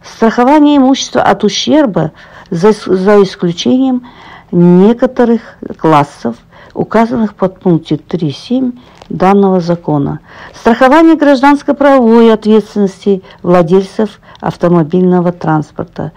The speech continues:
Страхование гражданско-правовой ответственности владельцев воздушного транспорта.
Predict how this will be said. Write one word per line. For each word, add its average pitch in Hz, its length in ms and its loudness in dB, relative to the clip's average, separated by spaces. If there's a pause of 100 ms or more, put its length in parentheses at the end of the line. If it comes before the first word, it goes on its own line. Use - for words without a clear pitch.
(300)
Страхование 262 680 2
гражданско-правовой 254 1160 2
ответственности 196 840 -4 (240)
владельцев 170 720 -2
воздушного 175 880 -4 (140)
транспорта. 170 760 -10